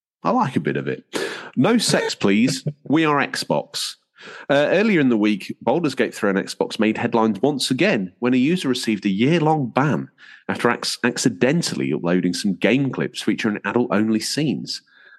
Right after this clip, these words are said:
Speaker 1: Larian was quick to respond, with the studio's director of publishing noting how annoying and uncool <laughs> this was. Now in an update, it seems the issue's been flagged. In an update from the Belgian-based developer via social media, Microsoft has been made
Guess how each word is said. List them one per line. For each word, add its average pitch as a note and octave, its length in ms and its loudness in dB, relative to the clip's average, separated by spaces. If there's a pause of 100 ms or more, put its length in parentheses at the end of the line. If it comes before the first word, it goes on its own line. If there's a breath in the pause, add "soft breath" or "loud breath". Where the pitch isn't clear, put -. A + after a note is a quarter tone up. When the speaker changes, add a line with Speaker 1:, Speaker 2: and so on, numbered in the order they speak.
(100)
Speaker 1:
Larian B2 440 2
was B2 120 2
quick C3+ 220 0
to C3+ 100 -2
respond, B2+ 400 2
with A2+ 80 2
the G2+ 60 0
studio's A2 420 0
director A2 380 0
of - 80 -8
publishing A2 380 -2
noting G#2+ 300 0
how A#2 200 0
annoying A#2 560 2
and G#2+ 140 2
uncool A#2 720 0 (120)
<laughs> C3 160 0
this - 340 -2 (120)
was. E2+ 420 0 (400 loud breath)
Now D3 180 4
in E3 80 4
an C#3+ 160 2
update, B2 280 2
it D3 40 0
seems A2 320 -2
the A2 80 0
issue's G#2 300 -2
been G2 140 0
flagged. A#2 420 0
In G#2 100 0
an G#2+ 80 4
update G#2 360 0
from G#2 120 -4
the F#2+ 60 -2
Belgian-based G2+ 720 0
developer E2 400 -6
via E2+ 220 -2
social D#2+ 400 -4
media, D#2 280 0
Microsoft F2 600 -2
has E2+ 100 -4
been F2 180 -2
made F2 320 0